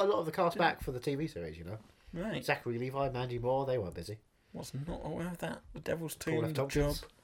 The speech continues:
Speaker 2: Uh, Robot Chicken, Mutant Chronic-, he's not
Speaker 1: Mutant
Speaker 2: really done
Speaker 1: Chronicles,
Speaker 2: anything.
Speaker 1: Tom Jane, The Punisher. Hellboy and The Punisher working together. I was really excited. I went to see that in the
Speaker 2: Yeah.
Speaker 1: cinema. Opening day. Opening
Speaker 2: Narrator
Speaker 1: day.
Speaker 2: of Fallout three.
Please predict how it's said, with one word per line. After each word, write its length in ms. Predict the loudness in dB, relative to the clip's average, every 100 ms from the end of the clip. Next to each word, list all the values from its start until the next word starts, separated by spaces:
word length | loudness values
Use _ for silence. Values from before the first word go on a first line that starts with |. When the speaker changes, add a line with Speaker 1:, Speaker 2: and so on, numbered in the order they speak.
| -20 -8 -6 -6 -10 -20 -20 _ _ _ -8
Speaker 2:
Uh, 420 | -4 -2 0 -2 0
Robot 340 | 0 0 -2
Chicken, 640 | -2 -2 0 0 0 0
Mutant 340 | -2 -2 -6 -8
Chronic-, 300 | -6 -6 -2
he's 280 | -2 0 4
not 200 | 4 8
Speaker 1:
Mutant 200 | 8 10
Speaker 2:
really 140 | 10
done 180 | 12 12
Speaker 1:
Chronicles, 280 | 12 10 10
Speaker 2:
anything. 60 |
Speaker 1:
Tom 180 | 6 6
Jane, 380 | 10 10 10 2 -2
The 80 |
Punisher. 420 | 6 6 8 6 4 _ _ _ -20 -20 -20 _ 10
Hellboy 260 | 12 12
and 80 | 10
The 40 |
Punisher 320 | 10 8 8 8
working 260 | 8 6
together. 320 | 0 2 2 4
I 100 | 4
was 120 | 6
really 140 | 4
excited. 380 | 4 4 4 4
I 40 | 0
went 140 | 0
to 60 | 2
see 120 | 0
that 280 | 2 0 -2 _ -8
in 100 | -4
the 60 |
Speaker 2:
Yeah. 60 | -2
Speaker 1:
cinema. 320 | -2 -2 -4 -6 -8
Opening 280 | -8 -6 -6
day. 220 | -4 -4 0
Opening 320 | 0 4 4
Speaker 2:
Narrator 200 | 6 8
Speaker 1:
day. 140 | 10 10
Speaker 2:
of 120 | 6
Fallout 400 | 4 6 6 4
three. 300 | 2 0 0